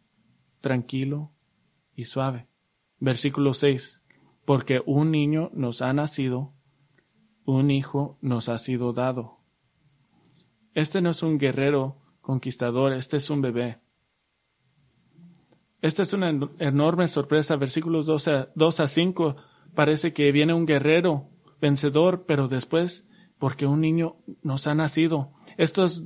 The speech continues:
dos breves declaraciones de la profecía del nacimiento del Mesías están cargadas de potencial e importancia. Hay un contraste expresado en la venida de una persona. Primero, un niño nace.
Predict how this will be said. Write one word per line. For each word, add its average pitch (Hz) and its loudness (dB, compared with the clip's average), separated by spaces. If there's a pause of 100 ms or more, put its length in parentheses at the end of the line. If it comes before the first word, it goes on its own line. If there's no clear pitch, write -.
dos 175 4
breves 165 4
declaraciones 156 2
de 160 0
la 139 2
profecía 139 -2
del 165 2
nacimiento 151 0
del 143 2
Mesías 143 0 (240)
están 170 4
cargadas 170 4
de 156 2
potencial 147 2
e 170 4
importancia. 160 0 (240)
Hay 160 4
un 196 2
contraste 175 2
expresado 151 2
en 151 2
la 143 2
venida 147 2
de 139 0
una 165 2
persona. 160 0 (320)
Primero, 160 4
un 185 6
niño 175 4
nace. 143 2